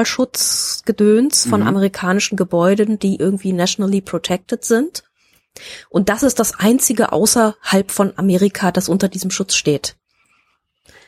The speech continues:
Speaker 1: Lustigerweise. Und da steht dieses Gebäude, dieses Biedermeier-Ding und, äh, hat so ein paar nette kleine Räumchen mit verschiedenen Ausstellungen und du erfährst so ein bisschen was über die Stadt.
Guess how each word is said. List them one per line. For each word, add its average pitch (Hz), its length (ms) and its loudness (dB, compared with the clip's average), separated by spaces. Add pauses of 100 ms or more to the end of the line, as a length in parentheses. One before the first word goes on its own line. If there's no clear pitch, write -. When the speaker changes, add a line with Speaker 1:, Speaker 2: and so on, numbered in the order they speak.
(480)
Speaker 1:
Lustigerweise. 160 800 -2
Und 190 440 0
da 202 80 2
steht 214 320 0
dieses 220 320 2
Gebäude, 190 460 4
dieses 196 300 2
Biedermeier-Ding 190 920 2
und, 185 520 0
äh, 175 300 2 (640)
hat - 320 -2 (180)
so - 160 2
ein 190 60 2
paar 185 260 -2
nette 190 260 0
kleine 185 300 2
Räumchen 196 480 2
mit 185 120 0
verschiedenen 180 500 -2
Ausstellungen 180 680 0
und 151 180 -6
du 185 60 0
erfährst 165 380 -4
so 190 80 0
ein 175 40 0
bisschen 170 280 0
was 175 180 -2
über 165 100 2
die 175 100 0
Stadt. - 420 -2